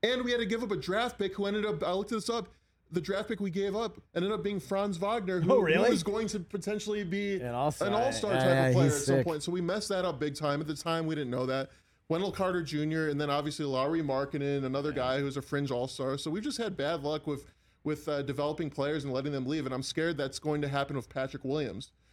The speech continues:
Speaker 1: who has been wildly inconsistent. I see the talent there. He's only twenty-one years old, but he just doesn't seem like he's the right fit. But I think if we traded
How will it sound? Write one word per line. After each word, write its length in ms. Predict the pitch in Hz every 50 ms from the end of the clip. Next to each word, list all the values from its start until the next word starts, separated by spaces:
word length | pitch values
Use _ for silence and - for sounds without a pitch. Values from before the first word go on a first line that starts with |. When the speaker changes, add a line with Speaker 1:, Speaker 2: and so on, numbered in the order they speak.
| _ _
Speaker 1:
who 160 | _ - 165 170
has 160 | 170 151 139
been 160 | 147 151 143
wildly 400 | 131 143 151 160 160 151 165 151
inconsistent. 580 | 151 151 - 160 139 - 165 160 - - 143 123
I 60 | 139
see 160 | - - 175
the 100 | 147 151
talent 400 | - - 151 147 156 156 135 101
there. 140 | 139 131 127
He's 120 | 131 131
only 140 | 147 147 139
twenty-one 480 | 135 - - 151 147 151 143 147 139 139
years 220 | 131 123 127 123
old, 360 | 131 147 165 156 127 110 143 - _ _ _ _ _ _ _ _ _ _ _ -
but 440 | 151 139 156 151 147 147 143 143 -
he 220 | 180 - - 190 180
just 260 | 175 202 - - -
doesn't 300 | 175 170 165 185 185 170
seem 280 | - - 175 175 180 170
like 160 | 165 160 156
he's 160 | - 175 156 143
the 80 | 160
right 200 | 147 156 156 156
fit. 220 | - - 202 185 -
But 80 | 147 147
I 60 | 151
think 220 | 147 - 196 180
if 120 | 180 151 -
we 120 | 185 180
traded 560 | - - - 170 170 185 180 175 160 139 123